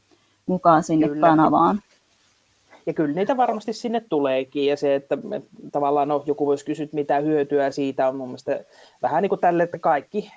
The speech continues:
Speaker 2: näkyvyys on plussaa, että sä oot
Speaker 1: Aivan.
Speaker 2: mukana ja sä tiedät, mitä siellä tapahtuu, niin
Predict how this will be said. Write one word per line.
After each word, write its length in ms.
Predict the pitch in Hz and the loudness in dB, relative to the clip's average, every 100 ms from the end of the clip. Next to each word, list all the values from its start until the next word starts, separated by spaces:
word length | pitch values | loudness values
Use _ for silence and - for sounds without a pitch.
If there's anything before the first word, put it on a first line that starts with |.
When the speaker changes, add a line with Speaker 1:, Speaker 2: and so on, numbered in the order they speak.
| _ | _
Speaker 2:
näkyvyys 600 | 190 202 190 180 175 160 - | -6 2 2 2 -2 -4 -2
on 260 | 160 147 - - | -2 -2 -8 -6
plussaa, 680 | 156 143 - - 156 139 131 | -4 -4 -6 -4 0 2 0
että 260 | 131 143 | -2 -8
sä 200 | 139 131 | -6 -6
oot 180 | 123 - _ - | -6 -10 _ 0
Speaker 1:
Aivan. 440 | 135 135 143 - 202 | 4 4 2 -4 -4
Speaker 2:
mukana 540 | 180 180 180 165 165 | -4 0 2 2 2
ja 160 | 156 156 | 2 0
sä 140 | 160 | -2
tiedät, 360 | - 165 160 143 | -6 -4 -2 -4
mitä 240 | 151 151 | -2 -2
siellä 240 | 143 147 143 | -2 -4 -2
tapahtuu, 760 | 151 135 143 135 - - 127 | -2 -2 0 0 -4 -6 -4
niin 180 | 135 131 | -4 -10